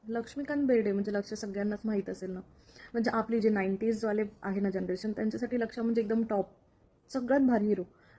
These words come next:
म्हणजे लक्षाची अशोक मामा किंवा इन्स्पेक्टर महेश, त्यांना बोलताना म्हणजे महेश कोठारे किंवा अशोक सराफ, पण लक्ष्मीकांत बेर्डे कधीच कोणी बोलत नाही, सगळे लक्ष, लक्ष, लक्ष, म्हणजे तो आपला मित्र असल्यासारखाच. माहीत नाही, पण त्याचं मूव्ही बघताना ना इतकं डोळ्यात पाणी येतं ना,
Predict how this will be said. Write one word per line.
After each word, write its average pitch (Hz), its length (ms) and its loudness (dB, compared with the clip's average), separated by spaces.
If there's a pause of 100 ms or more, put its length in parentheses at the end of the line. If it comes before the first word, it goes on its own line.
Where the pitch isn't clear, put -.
म्हणजे 220 240 -2
लक्षाची 208 560 -2
अशोक 214 300 -4
मामा 202 320 0 (180)
किंवा 262 140 2
इन्स्पेक्टर 226 420 2
महेश, 214 380 2 (920)
त्यांना 277 200 4
बोलताना 285 380 4
म्हणजे 285 300 2
महेश 226 260 2
कोठारे 214 480 0 (380)
किंवा 240 140 4
अशोक 240 220 0
सराफ, 208 260 0 (460)
पण 269 160 8
लक्ष्मीकांत 269 540 4
बेर्डे 277 240 6
कधीच 262 220 4
कोणी 226 200 4
बोलत 190 280 4
नाही, 156 100 -4
सगळे 247 260 8
लक्ष, 240 200 4
लक्ष, 202 320 0
लक्ष, 196 240 -4
म्हणजे 208 240 2
तो 247 80 -2
आपला 240 180 0
मित्र 240 260 4
असल्यासारखाच. 214 600 -2 (1080)
माहीत 220 200 0
नाही, 214 120 -2
पण 226 100 0
त्याचं 226 240 0
मूव्ही 220 220 6
बघताना 214 360 -2
ना 220 80 0
इतकं 208 240 -2
डोळ्यात 202 220 6
पाणी 208 220 -2
येतं 226 180 0
ना, 202 100 -2